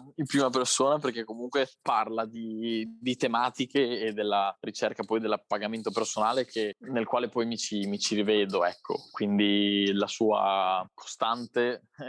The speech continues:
eh, forza per far fronte a sfide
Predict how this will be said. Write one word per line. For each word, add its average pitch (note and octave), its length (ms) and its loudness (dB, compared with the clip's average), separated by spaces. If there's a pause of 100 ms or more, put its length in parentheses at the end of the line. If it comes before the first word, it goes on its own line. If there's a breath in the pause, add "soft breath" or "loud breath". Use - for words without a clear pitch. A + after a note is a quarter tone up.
eh, G#2+ 460 -2 (400 loud breath)
forza A#2+ 500 0
per A2 160 -2
far G#2+ 200 -2
fronte A2+ 480 -2
a G2 680 0
sfide B2 960 -2